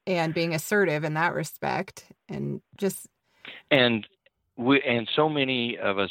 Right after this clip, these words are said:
Speaker 2: have, have felt blamed for being
Speaker 1: Mm-hmm.
Speaker 2: sensitive, and it's not our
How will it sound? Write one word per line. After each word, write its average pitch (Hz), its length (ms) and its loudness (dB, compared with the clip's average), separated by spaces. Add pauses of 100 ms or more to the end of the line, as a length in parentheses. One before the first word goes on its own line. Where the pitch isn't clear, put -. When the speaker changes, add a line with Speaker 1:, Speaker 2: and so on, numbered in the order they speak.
(140)
Speaker 2:
have, 90 180 -2 (200)
have 90 200 -4 (120)
felt 101 240 2 (160)
blamed 95 580 -4 (340)
for 104 160 -2
being 92 280 2
Speaker 1:
Mm-hmm. 80 80 -4
Speaker 2:
sensitive, 95 500 -6 (540)
and 131 160 0
it's 120 200 -2
not 127 220 2
our 92 200 4